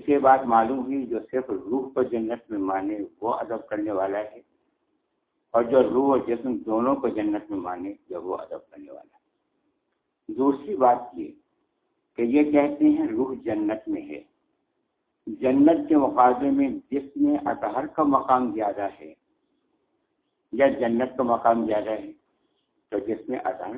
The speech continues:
کا مقام زیادہ ہے، تو ہم اونچے مقام کے قائل تو ہم ہوئے، یہ تو اونچے مقام سے نیچے مقام کی طرف ہیں۔ جنت، جنت سے اوپر عرش عظیم، عرش عظیم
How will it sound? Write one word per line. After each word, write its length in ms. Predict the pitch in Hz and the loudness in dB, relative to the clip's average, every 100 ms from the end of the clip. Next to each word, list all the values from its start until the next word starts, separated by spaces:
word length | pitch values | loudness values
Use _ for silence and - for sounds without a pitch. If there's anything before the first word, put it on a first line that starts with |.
| - | -8
کا 80 | |
مقام 420 | 127 95 - 98 87 | -4 -4 -2 -6 -6
زیادہ 320 | 85 82 85 | -10 -10 -12
ہے، 180 | 80 76 _ | -14 -20 _
تو 140 | 92 113 | -10 -6
ہم 180 | 117 - | -8 -6
اونچے 320 | 107 101 131 127 | -8 -4 -2 0
مقام 500 | 107 - 117 123 131 - | 0 2 2 4 2 -8
کے 120 | - 110 | -10 -8
قائل 240 | - 98 101 - | -4 -2 -4 -8
تو 180 | 98 | -10
ہم 100 | 123 131 | -8 -6
ہوئے، 180 | 98 98 - _ _ _ _ _ _ _ - | -6 -8 -12 _ _ _ _ _ _ _ -6
یہ 160 | 107 113 | -4 -2
تو 80 | 123 | -2
اونچے 320 | 113 110 120 | -2 -4 -4
مقام 380 | 104 101 110 110 - | -4 -4 -4 -4 -6
سے 60 | |
نیچے 300 | 101 101 - 113 | -6 -6 -6 -8
مقام 360 | 95 95 92 | -8 -8 -10
کی 100 | 90 | -12
طرف 360 | 82 87 85 92 | -16 -16 -18 -14
ہیں۔ 120 | 101 95 - | -12 -12 -8
جنت، 380 | 104 110 127 139 - _ _ _ _ _ _ _ _ | -6 -4 -4 -8 -16 _ _ _ _ _ _ _ _
جنت 480 | 101 117 120 135 135 | -6 -4 0 0 2
سے 60 | 131 | 4
اوپر 360 | 131 127 131 - | 2 4 4 4
عرش 320 | 113 107 - 113 | 2 0 -2 -2
عظیم، 400 | 104 95 113 135 - _ _ _ _ _ _ _ _ _ | -2 -4 -8 -10 -14 _ _ _ _ _ _ _ _ _
عرش 280 | - 139 - 131 | 2 2 2 0
عظیم 340 | 120 123 - | 4 8 8